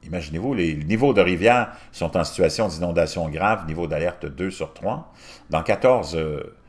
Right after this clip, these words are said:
euh, lieux à travers l'État, y compris la rivière Becky à Berpeta.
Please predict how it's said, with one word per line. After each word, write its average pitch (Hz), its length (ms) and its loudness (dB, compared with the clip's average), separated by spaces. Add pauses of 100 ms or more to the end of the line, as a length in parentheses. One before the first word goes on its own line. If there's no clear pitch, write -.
(400)
euh, - 300 -10
lieux 90 460 2
à - 20 -6
travers 92 500 2
l'État, 113 480 4
y 104 100 -4
compris 95 280 0
la 92 80 4
rivière 82 540 -2
Becky 87 580 -4
à 98 300 -2 (320)
Berpeta. - 800 2